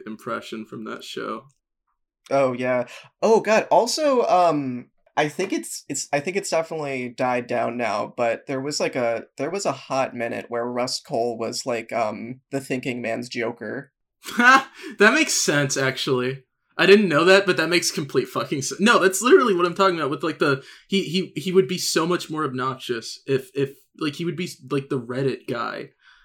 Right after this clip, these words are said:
Speaker 1: But he's not, he's fucked. Like, the whole thing with him is that he's actually just fucked. And, like, what I, what I actually really like about Ru-, Rust Cohle as a character is that he,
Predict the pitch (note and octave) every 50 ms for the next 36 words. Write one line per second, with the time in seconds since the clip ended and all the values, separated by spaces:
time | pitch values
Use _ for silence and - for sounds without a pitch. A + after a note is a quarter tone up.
0 | _ _ - F3 F3+ C#3 C#3+ F3 F#3 F3+ C#3 A#2+ B2 - - - F3+ D#3 B2 -
1 | - - - - D3 C#3 D#3 D#3+ F3+ F#3+ F#3+ F#3+ F#3+ F3+ F#3 F3+ E3 - E3 E3+
2 | D#3+ C#3+ C#3 C3+ C#3 - _ _ _ D3 C#3 D3+ C#3 B2+ D3 D3 C#3 C#3 C#3 C#3
3 | - - C#3+ C3 C3+ C3 - - - - C#3 B2 B2 - - - C#3+ C#3+ C3+ C3
4 | B2+ B2 - - - _ _ _ _ _ _ - - - _ F3+ G#3 C4 A3+ F3+
5 | G3 G#3+ A#3+ A3+ D#3 E3+ E3+ - - G#3+ F#3 C#3 C3 C3+ C3+ D3 C#3+ B2 B2 B2
6 | B2+ C3+ C3 B2 - - A#2+ A#2+ - - C3+ C3+ C3+ - - - B2 B2 A#2 -
7 | A2+ - - B2 A#2+ A#2 - B2+ B2 - - B2 B2 - B2+ B2 A#2+ - - -
8 | - C#3 C3 A#2+ A#2 B2 B2 B2